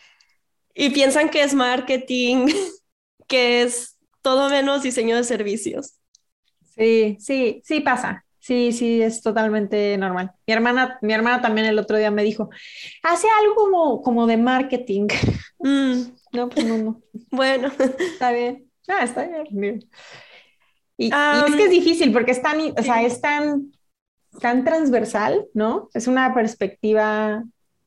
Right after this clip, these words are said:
Speaker 2: es que como que siento que el universo está, estamos hechos para pensar en silos, ¿no? Y todas esta cosa y esta cosa, y como que están encapsuladas. Y los conceptos transversales, que creo que justo el diseño de servicios y el diseño en general es muy transversal,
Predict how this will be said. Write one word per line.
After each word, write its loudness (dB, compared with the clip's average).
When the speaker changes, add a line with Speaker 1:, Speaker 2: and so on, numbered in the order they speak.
Speaker 2:
es -2
que -2
como 0
que -4
siento 2
que 2
el 2
universo 2
está, -2
estamos 0
hechos -2
para 2
pensar 2
en 2
silos, 2
¿no? 0
Y -2
todas -2
esta -4
cosa 2
y 4
esta -2
cosa, -2
y -4
como -6
que -18
están -2
encapsuladas. 0
Y -6
los 2
conceptos 2
transversales, 2
que -14
creo 0
que 0
justo -2
el 2
diseño -2
de -2
servicios -2
y 2
el 2
diseño 0
en 0
general 0
es -2
muy 2
transversal, -2